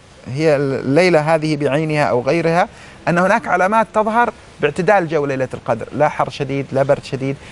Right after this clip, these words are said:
في نهار يوم ليلة القدر لا تكون الشمس محرقة وإن أشرقت، لا ك-، لا تكون شديدة الإحراق.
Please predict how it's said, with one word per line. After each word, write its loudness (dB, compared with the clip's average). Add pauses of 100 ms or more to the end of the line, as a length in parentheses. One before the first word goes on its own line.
(200)
في 2
نهار 4
يوم -2
ليلة 2
القدر 0
لا 2
تكون -4
الشمس -4
محرقة 2
وإن 4
أشرقت، 0 (400)
لا 4
ك-، -2
لا 4
تكون -4
شديدة 0
الإحراق. 0